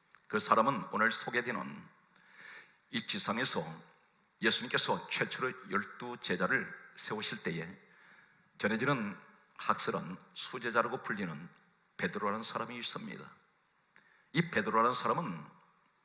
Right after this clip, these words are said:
실망투성이의 사람입니다. 대단히 모순점이 많은 사람이었습니다.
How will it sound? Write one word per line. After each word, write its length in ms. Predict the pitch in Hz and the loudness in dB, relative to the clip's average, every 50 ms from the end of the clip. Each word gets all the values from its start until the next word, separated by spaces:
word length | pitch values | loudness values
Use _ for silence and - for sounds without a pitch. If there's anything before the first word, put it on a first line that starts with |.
| _ _ _ - - | _ _ _ -20 -8
실망투성이의 1000 | - - - - 135 127 104 95 85 - - - - 160 - - - 143 143 113 98 | -2 0 0 0 0 0 -2 -2 -2 -6 -8 -8 -6 -2 -2 -2 -2 -2 -4 -6 -6
사람입니다. 520 | - - 104 101 - - - - - - - - - _ _ _ _ _ _ _ _ _ | -4 -6 -6 -8 -8 -10 -14 -18 -20 -20 -20 -20 -20 _ _ _ _ _ _ _ _ _
대단히 340 | - 92 87 95 123 143 110 95 - - | -2 0 0 2 0 0 -4 -6 -10 -10
모순점이 600 | 87 90 101 104 - - 139 135 - 113 92 - | -6 -4 -2 -2 -2 -4 -4 -6 -8 -8 -8 -10
많은 340 | - - 143 156 175 - 117 | -6 -2 0 0 0 0 -4
사람이었습니다. 760 | - - - - 123 123 120 107 95 - - 73 - - - | -2 -2 -2 -2 -2 -6 -6 -6 -6 -6 -8 -10 -12 -16 -18